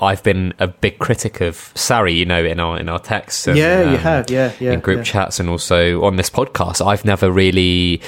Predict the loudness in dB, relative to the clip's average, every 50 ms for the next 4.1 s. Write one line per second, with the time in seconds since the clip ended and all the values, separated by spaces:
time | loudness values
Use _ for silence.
0 | -12 -12 -6 -4 -2 -2 -2 -2 0 2 2 4 4 2 0 0 -2 0 2 2
1 | 2 4 2 0 0 -2 -6 -4 -2 -2 0 0 0 0 0 2 2 0 -2 -2
2 | -6 -8 -8 -6 -6 -6 -6 -6 -8 -12 -16 -8 -4 -2 -2 -2 -2 -6 -8 -8
3 | -8 -6 -4 -4 -4 -4 -2 -2 -2 0 2 2 0 0 -2 -4 -2 -2 -2 -2
4 | -4 -6